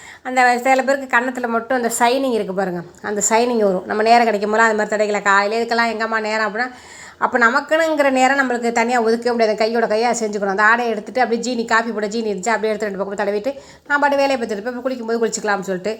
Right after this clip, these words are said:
இப்ப அடுத்து காப்பியை போட்டு குடிச்சிடலான்னு காப்பியை குடிச்சிருக்கேன். சேனக்கிழங்க தோலை சீவி துண்டு துண்டா நறுக்கி மஞ்சத்தூளும் கல் உப்பும் போட்டு இப்ப வேக வச்சிருக்கேன். இந்த பக்கம் சாதம் வேகுது, பருப்பை வேக வச்சு கீழே இறக்கி வச்சாச்சு. பூசணிக்காய், கத்திரிக்காய், கேரட்டு, முருங்கைக்காய் வச்சு அதெல்லாம் போட்டு ஒரு சாம்பார் ஒண்ணு போட்டு விட்டலாம் அப்படின்னு சொல்லிட்டு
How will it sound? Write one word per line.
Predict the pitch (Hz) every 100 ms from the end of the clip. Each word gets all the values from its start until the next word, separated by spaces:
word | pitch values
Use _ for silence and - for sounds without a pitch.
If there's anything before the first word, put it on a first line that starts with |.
| - - -
இப்ப | 247
அடுத்து | 240 233
காப்பியை | 233 226 233
போட்டு | 220 214
குடிச்சிடலான்னு | 208 202 - 202 233
காப்பியை | 220 214 220
குடிச்சிருக்கேன். | 196 202 190 220 220
சேனக்கிழங்க | 247 269 254 233 208 202 233 285 - - -
தோலை | 240 254 247
சீவி | 240 214 208 254
துண்டு | - 254 254
துண்டா | 254 214 226
நறுக்கி | 233 208 208 226 240
மஞ்சத்தூளும் | 247 202 214 247 247 240 226 240
கல் | 214 202
உப்பும் | 226 226 226 190
போட்டு | 196 185 254
இப்ப | 269 214
வேக | 202 240 240
வச்சிருக்கேன். | 208 190 196 247
இந்த | 220
பக்கம் | 190 226 220
சாதம் | 196 214 220
வேகுது, | 202 190 233
பருப்பை | 226 196 214
வேக | 208 196
வச்சு | 190 202
கீழே | - 214
இறக்கி | 190 185
வச்சாச்சு. | 190 196 190 262 262 - - - _
பூசணிக்காய், | 285 285 254 262
கத்திரிக்காய், | 240 226 226 233
கேரட்டு, | 233 220 208
முருங்கைக்காய் | 214 214 208 202 202
வச்சு | 202 208
அதெல்லாம் | 196 202
போட்டு | 190 202
ஒரு | 190
சாம்பார் | 208 214 220 208
ஒண்ணு | 185
போட்டு | 180 196
விட்டலாம் | 190 175 185
அப்படின்னு | 170 196
சொல்லிட்டு | 175 233